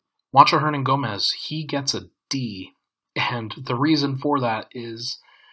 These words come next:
I just don't see a future with him on this team. He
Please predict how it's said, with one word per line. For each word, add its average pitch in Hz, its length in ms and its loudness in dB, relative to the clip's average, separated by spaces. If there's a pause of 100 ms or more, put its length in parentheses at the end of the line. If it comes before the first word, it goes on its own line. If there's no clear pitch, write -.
(720)
I - 80 -2
just 131 240 -4
don't 131 200 4
see 139 200 2
a 135 60 0
future 135 340 0
with 107 180 -2
him 101 220 -6 (440)
on 117 160 4
this 117 220 -2
team. 110 320 -6 (640)
He 123 880 -8